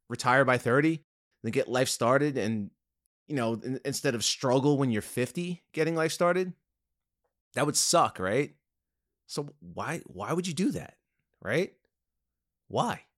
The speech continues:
<laughs> Another one, you know, this is all a lot from personal experience, right? Love is not something to rush towards. There's plenty of time for love. And I know some of us coming out of high school,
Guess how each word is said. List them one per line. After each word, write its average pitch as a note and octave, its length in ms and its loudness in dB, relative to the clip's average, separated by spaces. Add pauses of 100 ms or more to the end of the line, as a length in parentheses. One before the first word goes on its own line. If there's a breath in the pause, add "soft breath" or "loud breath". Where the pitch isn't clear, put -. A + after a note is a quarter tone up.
(380)
<laughs> - 1200 -8
Another C#3+ 340 6
one, E2+ 340 -4 (960)
you G2 100 -6
know, F#2 80 -2
this G#2 160 -2
is G2+ 60 -4
all G#2+ 180 0 (180)
a G#2 80 -4
lot G#2 220 0
from G#2 80 -8
personal G2 340 -6
experience, B2 400 -2
right? G2+ 260 -2 (680)
Love F3+ 580 6 (640)
is A2+ 220 -4
not C3+ 340 0
something B2+ 580 -2
to B2+ 100 -6
rush C#3+ 240 2
towards. G2+ 580 -2 (680)
There's G2+ 200 -8
plenty A2 260 -2
of A#2 60 -2
time A#2+ 200 0
for B2 80 -4
love. A2+ 400 0 (720)
And G2+ 140 -4
I A2 60 0
know A#2+ 160 2
some B2+ 160 0
of A#2+ 100 -2
us A#2+ 80 -2
coming C3 240 -6
out B2 100 0
of A2 60 -2
high B2+ 160 0
school, E3 400 -2